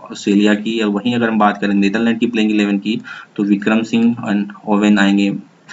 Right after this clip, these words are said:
opening करने, फिर Ackerman, then बार्नस्ली, लिंडे, फिर, uh, Sabhrant, फिर, uh, Teja, फिर Scott,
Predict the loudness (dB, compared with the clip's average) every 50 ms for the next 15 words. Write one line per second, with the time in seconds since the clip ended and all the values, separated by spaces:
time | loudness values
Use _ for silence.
0 | -20 -20 -12 _ -4 -4 -2 0 2 2 2 2 2 2 0 -2 -4 -4 -4 -4
1 | -2 -2 -2 -2 0 0 0 2 2 2 0 0 0 0 2 2 2 0 0 0
2 | 0 0 0 2 0 0 2 2 0 0 0 -2 -4 -4 -4 -6 -8 -16 -20 -20
3 | -20 -20 -20 _ -8 -6 -4 -4 -4 -6 -10 -14 -18 -20 -14 -4 0 2 2 2
4 | 2 2 2 2 2 2 0 -4 -6 -14 -10 -2 0 0 0 0 -2 -8 -14 _
5 | _ _ _ _ _ _ _ _ _ _ _ _ _ _ _ -20 -18 -18 -18 -18
6 | -10 _ -4 -4 -2 0 0 0 2 2 2 0 0 0 -2 -2 -2 -2 -4 -2
7 | 2 2 2 2